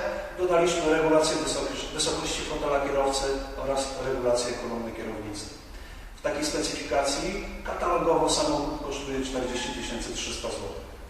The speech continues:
My oczywiście dajemy lepsze ceny, robimy własne wyprzedaże. Jesteśmy w stanie sprzedać to auto za trzydzieści osiem tysięcy dziewięćset złotych.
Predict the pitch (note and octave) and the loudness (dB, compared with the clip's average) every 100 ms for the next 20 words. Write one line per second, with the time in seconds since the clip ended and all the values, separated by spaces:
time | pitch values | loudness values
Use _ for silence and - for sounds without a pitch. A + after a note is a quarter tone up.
0 | - F3+ F#3+ F3 E3 D3+ C#3+ C#3 - C3 | -14 -6 -2 0 0 -2 -2 -2 2 4
1 | C3+ C3 - - - - C3 - D4+ - | 4 0 -4 -8 0 2 4 6 6 6
2 | - - - F3+ F#3+ - - - - - | 4 0 0 2 2 0 -4 -6 -10 -12
3 | - A3 G#3 F#3+ - D#3 D#3 D#3 D3+ C#3+ | -4 -2 0 2 6 6 6 4 2 2
4 | D3+ C#3+ C3+ - - - - - - - | 2 8 8 8 4 0 -4 -6 -10 -12
5 | - - - - - - D#4 - - C#3 | -14 -14 -8 -4 -2 -2 -2 -2 0 2
6 | C3+ - - C3 B2 B2+ B2 B2+ B2 B2 | 0 0 0 2 2 6 6 6 2 2
7 | A#2 A#2+ - - D3+ - F3 - - - | 2 0 -2 -4 -4 -6 -6 -6 -4 -4
8 | - - - - - - - A2 A#2 A#2+ | -4 -4 -6 -6 -8 -10 -12 -12 -6 -4
9 | A#2 - A2 - G#2 - | -4 -6 -8 -8 -8 -8